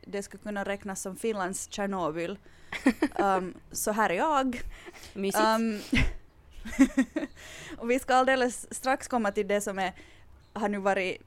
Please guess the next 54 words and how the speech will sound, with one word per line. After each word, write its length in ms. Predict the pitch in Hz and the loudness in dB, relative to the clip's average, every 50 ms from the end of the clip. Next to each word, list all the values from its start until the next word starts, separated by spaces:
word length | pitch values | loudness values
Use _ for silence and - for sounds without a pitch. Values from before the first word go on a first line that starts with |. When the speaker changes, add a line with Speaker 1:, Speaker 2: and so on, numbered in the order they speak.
| - - - | -18 -8 -6
Speaker 1:
det 100 | 196 208 | -4 -4
stora 440 | 202 - 220 202 196 185 180 175 196 - - - - - - - - - - - - - - | -2 -2 0 2 2 2 2 2 0 -4 -10 -20 -20 -20 -20 -20 -20 -20 -20 -20 -20 -12 -6
som 160 | - 226 208 | -2 -2 0
har 60 | 226 | 0
hänt 120 | 220 214 | 0 0
den 100 | 196 202 | 0 0
senaste 280 | 202 208 196 196 - 214 | 0 -2 -4 -4 -2 -2
veckan, 280 | 190 196 190 - 202 185 | -2 -2 -2 -2 -4 -4
nämligen 260 | 185 185 185 190 185 | -4 -4 -6 -6 -4
terrorattacken 680 | 170 202 196 196 190 175 170 170 - 180 - - 190 170 | -2 0 0 2 0 0 -2 -4 -6 -8 -8 -8 -8 -8
i 120 | 180 - - | -8 -8 -6
Nairobi. 520 | 190 196 196 196 202 196 190 180 196 196 - - - - - - | -4 -2 0 2 2 2 2 2 0 -4 -4 -8 -18 -20 -14 -6
Men 300 | 196 220 214 214 214 214 | -4 -2 0 0 0 -2
innan 400 | - - 254 262 262 269 269 262 | -2 0 0 2 2 2 2 2
det 220 | 269 285 294 277 | 2 2 0 0
så 100 | 269 294 | 0 0
måste 260 | 269 254 247 226 214 | 0 0 -2 -4 -4
vi 140 | 226 233 226 | -6 -6 -4
på 140 | 226 - 240 | -4 -4 -4
något 240 | 240 254 247 233 202 | -2 -2 -2 -2 -4
sätt 160 | - 202 202 | -4 -6 -6
nu, 240 | 202 196 196 185 - - - - | -6 -6 -6 -6 -8 -10 -10 -8
ehm, 220 | - 190 196 190 185 | -6 -6 -6 -6 -8
uppmärksamma 640 | - 196 - 202 190 180 - - 185 185 185 175 - - - - - | -10 -8 -8 -8 -8 -8 -10 -10 -10 -8 -6 -8 -8 -10 -12 -20 -14
det 140 | - - 190 | -8 -6 -4
här 120 | 196 208 | -4 -4
som 160 | 208 214 214 | -4 -4 -6
vi 60 | 196 | -8
på 160 | 196 - - 214 | -8 -8 -6 -4
något 120 | 214 208 | -4 -4
sätt 100 | 208 - | -4 -2
hela 160 | - - 220 208 | -2 -2 -2 -2
tiden 280 | 226 214 208 208 202 | -4 -6 -6 -6 -6
glömmer. 720 | 180 202 214 226 262 285 262 202 180 180 170 175 180 202 202 - - - - | -4 -2 0 2 2 2 2 2 2 2 4 4 4 2 0 -6 -14 -20 -20
Stackars, 420 | - - - 269 330 - - 294 - | -6 0 0 0 2 2 0 0 2
stackars 360 | - 269 277 285 - 233 208 | 2 2 2 2 0 -2 0
Gabon, 560 | 185 196 208 190 240 254 254 226 185 175 202 202 - - | 0 0 4 6 6 6 8 6 4 0 -4 -6 -8 -6
Speaker 2:
Ja, 100 | - 233 | -4 0
hur 60 | 262 269 | 2 2
Speaker 1:
som 80 | 226 | 4
Speaker 2:
kunde 140 | 226 - 214 | 4 6 6
Speaker 1:
vi 120 | - 240 | 8 6
Speaker 2:
vi 80 | 226 208 | 6 6
Speaker 1:
först 180 | 220 262 262 269 | 6 4 4 4
Speaker 2:
förra 180 | 262 247 254 254 | 4 4 6 6
Speaker 1:
har 60 | 233 | 6
Speaker 2:
veckan 20 | 226 214 | 4 4
Speaker 1:
liksom 340 | 214 - 254 220 214 202 214 | 2 2 2 2 2 0 0
Speaker 2:
helt 200 | 262 277 269 - | 0 0 0 2
glömma 300 | - 208 196 180 185 180 | 2 2 2 2 2 0
bort 140 | 170 170 | 2 4
Speaker 1:
<laughs> 0 | |
Speaker 2:
det? 160 | - 359 330 - - 262 - - - | 6 8 8 8 6 4 0 0 2
Åh. 100 | 285 | 2